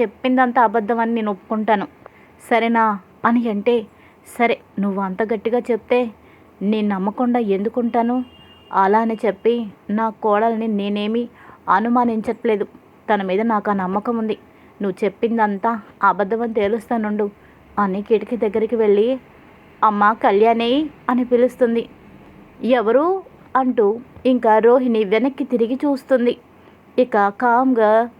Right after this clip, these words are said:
ప్రభావతి అక్కడి నుంచి వచ్చేస్తుంది. "ఏంటే నువ్వు చెప్పింది నిజమేనా? కళ్యాణి అంటే రోహిణి పలికిందేంటి? అంతా నాకు అయోమయంగా ఉంది, బుర్ర పనిచేయడం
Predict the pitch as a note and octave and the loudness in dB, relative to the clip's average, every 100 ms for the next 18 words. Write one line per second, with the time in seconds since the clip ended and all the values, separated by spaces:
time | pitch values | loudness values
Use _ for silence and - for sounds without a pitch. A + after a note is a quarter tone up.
0 | - A#3 A#3 C4 B3 A#3 A3 B3 A#3+ A3 | -2 0 2 2 0 0 0 0 -2 -2
1 | G#3+ C4 A#3 - B3+ B3 A3+ A3 - _ | 0 0 0 0 0 0 -2 -4 -10 _
2 | - - - _ - - - - - - | -20 -20 -20 _ -20 -20 -20 -20 -20 -20
3 | - G3+ G3+ A3 G#3+ B3 B3+ A#3 A#3 G3 | -16 -6 0 2 2 2 2 0 -2 -2
4 | B3+ A#3+ A3 G#3+ B3 - - - _ G3+ | -2 0 2 2 -2 -18 -20 -20 _ -2
5 | G#3 G#3 C4 C4 G#3 G#3+ A#3+ - _ - | 0 2 2 2 0 -4 -8 -18 _ -6
6 | C4 A3 B3 C#4 D4+ D4 B3+ A#3+ G#3 G#3 | 0 2 2 2 2 2 0 2 2 2
7 | C4 C4+ G#3+ A3 B3+ C4 B3+ C4+ C#4 C4+ | 0 0 -2 0 0 2 0 0 -2 -6
8 | - - - - - G#3+ G3+ C4+ C#4 C4+ | -18 -20 -20 -18 -4 -2 0 2 2 2
9 | A3 A3+ C4 C4 C4 B3+ B3 B3+ B3+ - | 0 2 2 2 2 2 0 0 -4 -10
10 | - - - - F#3+ G3+ B3 B3+ A#3+ A#3 | -20 -20 -20 -10 -6 -2 0 2 0 0
11 | B3+ B3 | -4 -2